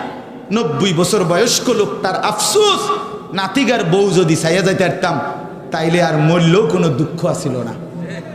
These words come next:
না, দুঃখ থাকবো কিসের চাচা? আমনে মরিলেই তো আমনের ফেরেস্তা বন দিবে,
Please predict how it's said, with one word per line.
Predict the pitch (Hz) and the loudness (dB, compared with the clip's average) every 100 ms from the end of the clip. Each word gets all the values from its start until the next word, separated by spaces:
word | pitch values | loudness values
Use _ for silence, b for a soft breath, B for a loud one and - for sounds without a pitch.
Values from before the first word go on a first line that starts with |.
| - - - 165 | -14 -14 -14 -6
না, | 240 330 320 202 | -2 0 0 0
দুঃখ | 330 - 381 | 0 0 0
থাকবো | 285 208 226 | 0 0 0
কিসের | - - 196 131 | 0 0 0 -2
চাচা? | 190 196 175 - - - - | -2 -2 -4 -6 -10 -12 -10
আমনে | 202 220 214 | -6 0 2
মরিলেই | 202 220 220 226 330 | 4 4 4 4 4
তো | 330 | 2
আমনের | 269 226 214 196 | 0 2 2 2
ফেরেস্তা | 185 180 - 185 | 0 0 0 -2
বন | 156 175 196 190 | 0 0 2 2
দিবে, | 185 180 | 2 2